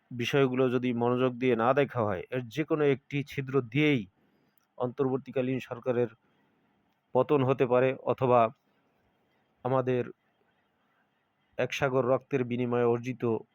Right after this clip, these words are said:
প্রকৃত স্বাধীনতা, দ্বিতীয় স্বাধীনতা আমাদের ব্যাহত হয়ে যেতে পারে। সুতরাং এই দেশের সকল ছাত্র জনতা এবং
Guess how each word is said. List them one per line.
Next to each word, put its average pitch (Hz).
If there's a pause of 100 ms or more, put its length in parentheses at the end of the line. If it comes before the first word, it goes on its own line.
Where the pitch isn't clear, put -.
প্রকৃত 135 (140)
স্বাধীনতা, 120
দ্বিতীয় 139
স্বাধীনতা 123 (1120)
আমাদের 120 (180)
ব্যাহত 120
হয়ে 113
যেতে 107
পারে। 92 (140)
সুতরাং 131 (2250)
এই 139
দেশের 135 (100)
সকল 135 (260)
ছাত্র 123
জনতা 123 (1300)
এবং 127